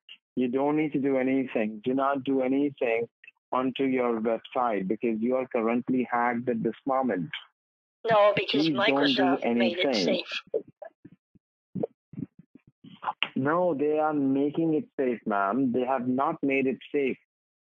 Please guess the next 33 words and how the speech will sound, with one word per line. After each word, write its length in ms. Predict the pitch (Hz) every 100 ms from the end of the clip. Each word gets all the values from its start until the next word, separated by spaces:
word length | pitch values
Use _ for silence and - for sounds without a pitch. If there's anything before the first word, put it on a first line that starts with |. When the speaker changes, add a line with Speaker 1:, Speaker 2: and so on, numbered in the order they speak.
| _
Speaker 1:
as 140 | 117 123
of 120 | 120 113
now. 440 | 127 123 98 - - _
Speaker 2:
What? 260 | 175 285 - - - - -
Speaker 1:
It's 160 | 127 -
not 200 | 151 156 -
safe 280 | 156 156 147
to 80 | 147
use 240 | 139 139
your 100 | 139 131
computer. 680 | 139 123 143 143 110 80 80 - _ - - - - -
I'm 240 | 131 135
saying 300 | 147 165 180
they 120 | 135 147
are 140 | 151
Speaker 2:
Oh, 100 | -
Speaker 1:
working 380 | 131 135 - 160
Speaker 2:
no. 60 |
Speaker 1:
onto 260 | 147 143 139
your 160 | 135 131
computer. 800 | 127 117 120 110 104 120 170 - - _ - 719 - _ _ _ - -
Right, 500 | 123 143 147 117 110
they 80 | 135
have 240 | 143 143
not 340 | 147 160 180
made 240 | 151 151 147
it 140 | 151 -
safe 280 | - 151 135
yet. 360 | 147 143 117 - - - _ _ _ _ -
It's 160 | 135 -
not 200 | 160 160 -
safe 220 | 151 151
to 80 | 147